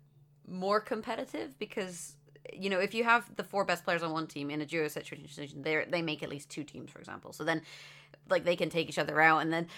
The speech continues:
there's less kind of vulturing. And if one person dies, you don't feel like, "Oh, well, you know, that's us, G G." You know, we, we, we're wrecked. Like, you can still see single, solo players taking out duos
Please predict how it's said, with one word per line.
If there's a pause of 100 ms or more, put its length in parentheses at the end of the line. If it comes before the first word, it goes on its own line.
(160)
there's
less
kind
of
vulturing.
And
if
one
person
dies,
you
don't
feel
like,
"Oh,
well,
you
know,
that's
us,
G
G." (200)
You
know,
we,
we,
we're
wrecked.
Like,
you
can
still
see
single,
solo
players
taking
out
duos